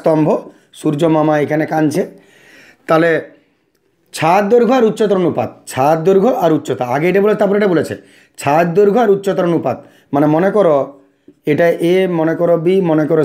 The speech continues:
সি, এটা is to এটা, তার মানে এত প্রশ্ন বলে দিচ্ছে ছাদ দৈর্ঘ্য আর উচ্চতা, এটা ছায়া is to এটা উচ্চতা,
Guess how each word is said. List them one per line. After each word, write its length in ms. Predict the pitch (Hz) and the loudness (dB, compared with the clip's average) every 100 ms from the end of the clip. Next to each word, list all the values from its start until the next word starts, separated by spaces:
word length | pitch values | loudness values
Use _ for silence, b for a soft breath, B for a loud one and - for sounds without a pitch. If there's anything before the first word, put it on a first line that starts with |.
| - | 0
সি, 100 | 127 - B B B B B B _ _ 160 | -4 -4 B B B B B B _ _ 0
এটা 160 | 175 233 240 | 2 4 2
is 60 | 233 | 2
to 60 | 240 208 | 2 2
এটা, 140 | 127 117 | 0 -2
তার 100 | 156 | -2
মানে 120 | 180 180 | -2 -2
এত 80 | 175 240 202 165 | -2 0 0 0
প্রশ্ন 220 | 160 233 226 | -2 -2 0
বলে 140 | 214 170 | 2 0
দিচ্ছে 280 | 160 156 151 160 B B B B B _ _ _ _ - | 0 0 0 0 B B B B B _ _ _ _ -8
ছাদ 300 | 147 160 208 196 | -2 0 -2 -2
দৈর্ঘ্য 240 | 226 220 247 | -4 -2 -2
আর 60 | 220 | -2
উচ্চতা, 320 | - 160 233 - - | -2 -6 -6 -6 -4
এটা 140 | 170 233 | -2 -2
ছায়া 240 | - 143 98 - _ _ _ _ _ _ _ - _ _ _ - - _ - _ 165 | -2 -4 -4 -12 _ _ _ _ _ _ _ -20 _ _ _ -20 -20 _ -20 _ 2
is 120 | 165 151 | 2 0
to 100 | 226 233 185 | 2 4 4
এটা 180 | 175 180 120 - - | 2 0 -2 -10 -8
উচ্চতা, 360 | 160 165 156 | -8 -4 -6